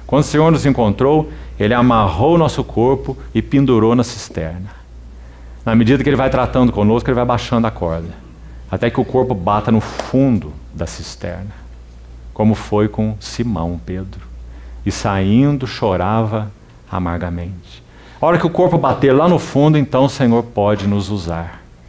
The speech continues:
porque nós não confiamos em nós mesmos. Então, concluindo aqui esse verso,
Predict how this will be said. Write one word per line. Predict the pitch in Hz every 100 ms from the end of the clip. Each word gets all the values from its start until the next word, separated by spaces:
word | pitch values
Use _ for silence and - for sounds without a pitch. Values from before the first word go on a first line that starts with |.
| - - -
porque | 101 104
nós | 95
não | 87 90 101 110 123
confiamos | 117 107 98 92 87 92 95 92 - 92
em |
nós | 82 82 80
mesmos. | 90 101 - - - - - - - - - - - - - - - - -
Então, | 104 104 113 131 143 - - -
concluindo | 117 113 120 110 101
aqui | 98 87 82 - - - - - -
esse | - -
verso, | 92 87 80 - -